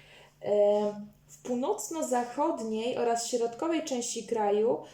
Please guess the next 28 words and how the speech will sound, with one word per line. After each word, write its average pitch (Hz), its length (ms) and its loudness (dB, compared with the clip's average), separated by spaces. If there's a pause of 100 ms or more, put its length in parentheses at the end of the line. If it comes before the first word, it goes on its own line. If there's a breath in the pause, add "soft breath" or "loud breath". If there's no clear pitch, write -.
(120)
utwory 320 460 0
paleozoiczne 277 880 2
i 233 240 -6
mezozoiczne 240 880 -2 (300 loud breath)
przykryła 294 580 0
warstwa 285 500 -2
osadów 247 460 -4
polodowcowych, 240 960 2 (120)
tak? 294 340 -2 (1120 loud breath)
O 233 120 2
lodowcach 226 560 0
też 233 260 0
będzie 190 280 -2
odcinek. 208 520 -6 (1300 loud breath)
W 185 160 -10
góra-, 330 380 0 (240)
w 190 160 -2
górach 254 520 0
oraz 233 300 2
na 220 140 -4
wyżynach 226 500 0
w - 140 -18
Polsce 220 440 2
Południowej 208 680 0
skały 311 360 0
paleozoiczne 262 760 2
i 202 180 -4
mezozoiczne 269 800 -2